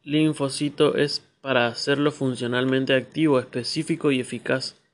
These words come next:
Las fases de la maduración son reordenamiento y expresión de genes de inmunoglobulina, proliferación celular y selección del repertorio. Los linfocitos B son un tipo celular que cumple múltiples funciones en el mantenimiento de la inmunidad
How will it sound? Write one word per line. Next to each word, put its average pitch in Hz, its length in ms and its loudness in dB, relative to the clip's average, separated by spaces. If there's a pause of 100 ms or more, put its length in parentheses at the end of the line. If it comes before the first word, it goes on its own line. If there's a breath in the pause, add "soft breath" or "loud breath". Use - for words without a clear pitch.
(1200 soft breath)
Las 127 220 -6
fases 151 340 4
de 139 60 6
la 123 120 2
maduración 135 680 0
son 113 300 -6 (920)
reordenamiento 139 840 2
y 151 60 4
expresión 139 480 -2
de 139 80 0
genes 139 300 -2
de 131 60 -2
inmunoglobulina, 135 840 0
proliferación 123 720 -4
celular 135 560 0
y 139 80 -8
selección 131 540 -4
del 131 160 0
repertorio. 117 640 -4 (1700)
Los 143 180 2
linfocitos 156 540 4
B 170 160 6
son 175 160 2
un 170 140 4
tipo 170 220 0
celular 147 500 4
que 143 120 -10
cumple 156 360 0
múltiples 139 520 0
funciones 139 540 -2
en 139 80 -4
el 131 80 -2
mantenimiento 127 720 -2
de 135 80 2
la 131 80 0
inmunidad 123 560 0